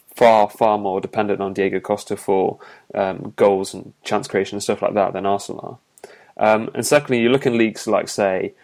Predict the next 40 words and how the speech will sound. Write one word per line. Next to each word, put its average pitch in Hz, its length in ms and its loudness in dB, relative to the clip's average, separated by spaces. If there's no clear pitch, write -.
uh, 85 500 0
M 101 160 0
L 101 80 2
S, 113 160 2
for - 100 -8
example, 101 460 -4
and 104 140 -4
you 101 60 -6
have 101 320 0
Orlando 107 420 2
City, 98 420 -2
whose 101 260 -2
top 113 200 -2
goal 113 180 4
scorer 95 540 0
this 107 160 -2
season 101 360 0
was 90 300 -4
Kyle 101 300 4
Larin, 101 400 2
who 95 320 -8
is 98 120 -10
a 101 60 -4
Canadian 101 600 0
national 101 300 -4
team 95 180 -6
player. 92 400 0
Woo, 107 380 0
Sam. 101 360 -2
Um, 104 380 4
and 135 140 2
he's, 147 260 4
you 127 180 -2
know, 110 120 0
he 131 120 2
scored, 113 300 4
I 101 40 2
think 123 200 -6
he 107 60 -10
scored 98 340 -4